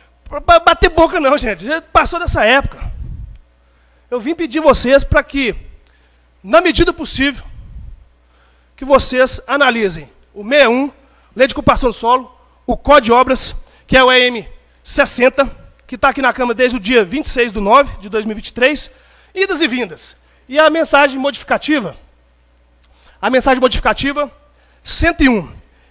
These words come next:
que é a lei de acessibilidade, que é o respeito ao social.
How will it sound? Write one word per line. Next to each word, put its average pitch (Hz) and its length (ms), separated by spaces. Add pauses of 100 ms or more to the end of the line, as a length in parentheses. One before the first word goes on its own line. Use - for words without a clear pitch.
(100)
que 262 120
é 262 40
a 247 40
lei 233 380
de 180 160
acessibilidade, 233 880 (100)
que - 80
é 240 40
o - 20
respeito 240 600
ao 208 120
social. 180 580